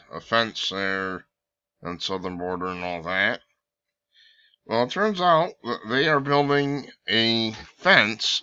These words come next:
around the Wells Fargo Convention Center, uh, an eight hu-,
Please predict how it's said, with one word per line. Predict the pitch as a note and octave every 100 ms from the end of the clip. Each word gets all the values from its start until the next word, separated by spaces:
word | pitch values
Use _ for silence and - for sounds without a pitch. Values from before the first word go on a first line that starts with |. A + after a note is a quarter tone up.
| _
around | A2+ A2+ A#2+ A#2 A2+ A2+ A2+ A2 _ _ _ _ _ _ _ _ _ _
the | F#2+
Wells | G#2+ B2 D#3 -
Fargo | B2+ C3 A#2+ A#2 A2 A2
Convention | - G#2+ A#2 D3+ A2
Center, | F#2 F#2+ F#2 F2 F2+ F2+ - _ _ _ -
uh, | F#2 F#2+ F#2 F2+ F2+ - _ _ _ _ _ _ _ _ _ _ _ _ _ _ _ _ _ _ _ _ _ _ _ _
an | G2
eight | A2 D#3 -
hu-, | B2